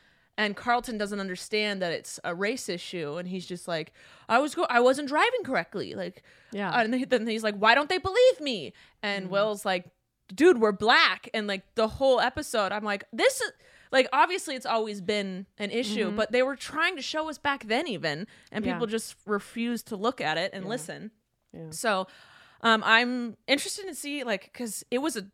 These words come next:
Speaker 1: drama comedy.
Speaker 2: Yeah.
Speaker 1: If you watch
Speaker 2: So
Speaker 1: the
Speaker 2: now they're taking the comedy out.
Speaker 1: Now they're taking the comedy out, but I can't imagine there not being some comedy.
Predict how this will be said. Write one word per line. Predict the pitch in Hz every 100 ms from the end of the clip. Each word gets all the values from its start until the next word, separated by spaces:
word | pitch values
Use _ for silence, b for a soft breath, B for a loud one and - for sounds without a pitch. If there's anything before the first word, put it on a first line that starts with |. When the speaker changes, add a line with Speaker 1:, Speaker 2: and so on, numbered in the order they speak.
| _ -
Speaker 1:
drama | - 208 403 302
comedy. | - 170 160 156 98 95 _ _ _ _ -
Speaker 2:
Yeah. | 208 214
Speaker 1:
If | 233
you | 247 214 -
watch | 214 247 -
Speaker 2:
So | -
Speaker 1:
the | 226
Speaker 2:
now | 220
they're | 214
taking | 196 208 196
the |
comedy | 185 208 214 170 160
out. |
Speaker 1:
Now | 240
they're | 277
taking | 285 277
the | 214
comedy | - 311 302 196
out, | 185
but | 247
I |
can't | 277 453 508
imagine | 247 226 226 233 233 226 208
there | 202 185
not | 175 180 180
being | 175 170
some | - 214 208
comedy. | 277 277 294 302 302 294